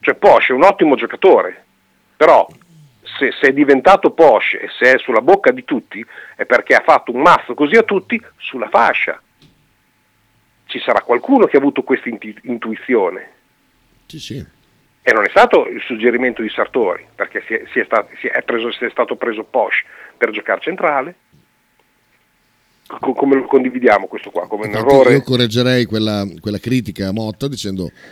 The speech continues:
Speaker 2: "Motta ha dei problemi con giocatori che vogliono allenarsi quando cazzo gli pare, che vogliono giocare solo perché si chiamano così", e allora ha, ha qualche problema Motta di fronte a queste imposizioni.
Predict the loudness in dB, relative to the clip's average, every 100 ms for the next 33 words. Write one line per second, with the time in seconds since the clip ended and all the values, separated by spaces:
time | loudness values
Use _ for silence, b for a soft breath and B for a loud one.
0 | b -4 -2 -2 -4 -4 -4 -4 -4 -2
1 | -2 -2 -2 -4 -4 -6 -4 -4 -4 -4
2 | -4 -4 -4 -6 -8 -12 -12 -12 -10 -8
3 | -6 -6 -6 -4 -6 -6 -10 -10 -12 -12
4 | -14 -14 -12 -10 -12 _ _ _ _ -4
5 | -4 -6 -14 -16 -14 -14 -6 -6 -4 -6
6 | -8 -12 -12 -12 -14 -16 -20 -20 -12 -6
7 | -4 -2 -2 -2 0 -2 -2 -4 -4 -4
8 | -4 -6 -6 -8 -6 -6 -6 -8 -8 -6
9 | -4 -4 -4